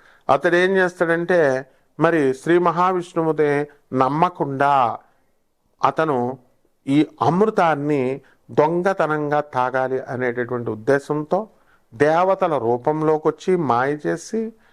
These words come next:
విష్ణుమూర్తినే మాయ చేస్తాడు ఈ రాహుకేతువులు ఇద్దరు కలిసి ఒకటే సింగిల్ బాడీగా ఉన్నప్పుడు. మాయ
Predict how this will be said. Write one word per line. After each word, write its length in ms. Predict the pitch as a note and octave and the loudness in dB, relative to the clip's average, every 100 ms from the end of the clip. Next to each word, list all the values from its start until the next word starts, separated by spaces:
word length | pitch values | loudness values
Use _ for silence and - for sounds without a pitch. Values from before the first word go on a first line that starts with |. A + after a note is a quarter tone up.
| _ _ - | _ _ -4
విష్ణుమూర్తినే 840 | - G3 G#3+ A3 A3+ A3+ A#3 A#3 - - | 0 2 4 2 2 4 4 0 -6 -2
మాయ 260 | D3 D3+ | 0 2
చేస్తాడు 540 | C#3 D3+ B2 - B2 A#2+ | 0 -6 -12 -6 -4 -2
ఈ 60 | |
రాహుకేతువులు 680 | A2+ A2+ A#2+ B2 A#2+ A#2+ A#2 | 0 0 -2 -6 -6 -4 -6
ఇద్దరు 180 | - C#3 | -2 -2
కలిసి 260 | C#3 C#3 E3 | 0 0 0
ఒకటే 320 | C3 B2+ C#3 | 0 0 -2
సింగిల్ 340 | - C3+ C3+ | -2 0 2
బాడీగా 420 | B2 A2+ A2+ G#2+ | 2 2 0 -4
ఉన్నప్పుడు. 460 | G#2 G2 G2+ - - _ _ _ _ _ - - - - _ _ _ D#3+ | -6 -10 -14 -16 -20 _ _ _ _ _ -20 -20 -20 -20 _ _ _ 2
మాయ 260 | F3 F#3+ | 4 2